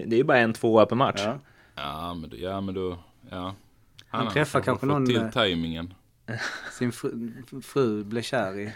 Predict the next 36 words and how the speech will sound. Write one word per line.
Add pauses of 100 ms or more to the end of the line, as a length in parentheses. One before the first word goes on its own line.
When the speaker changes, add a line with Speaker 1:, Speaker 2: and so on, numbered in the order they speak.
Speaker 2:
Frankfurt. (400)
Speaker 1:
Lugna
Speaker 2:
Jag
vet.
Speaker 1:
ner
sig. (1400)
Jag
måste
säga, (180)
hade
du
koll
på
att
han
var
inne
varje
gång? (800)
Speaker 3:
Ja, (140)
absolut. (280)
Speaker 1:
Okej. (500)
Speaker 3:
Det, (400)
nej,
han
var
jag
verkligen
rädd
för. (420)
Det
är
Speaker 1:
Mm.
Speaker 3:
inget
skämt,
alltså.